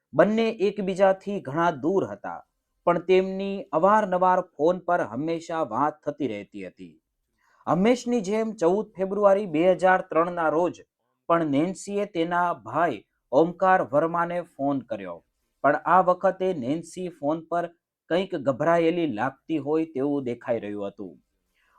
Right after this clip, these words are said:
ઓમકારે પોતાની બહેનને ગભરાવાનું કારણ પૂછ્યું. તેના પર નેન્સીએ જવાબ આપ્યું કે ગઈકાલે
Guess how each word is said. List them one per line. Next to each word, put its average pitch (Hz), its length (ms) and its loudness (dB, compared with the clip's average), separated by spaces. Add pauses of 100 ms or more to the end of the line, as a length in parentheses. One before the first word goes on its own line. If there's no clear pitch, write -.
ઓમકારે 208 500 6
પોતાની 202 640 -2
બહેનને 185 460 -2
ગભરાવાનું 170 840 -2
કારણ 160 460 0
પૂછ્યું. 165 340 -12 (480)
તેના 190 220 4
પર 190 240 4
નેન્સીએ 175 600 -4
જવાબ 156 420 2
આપ્યું 160 340 -2
કે 175 140 -6
ગઈકાલે 160 600 0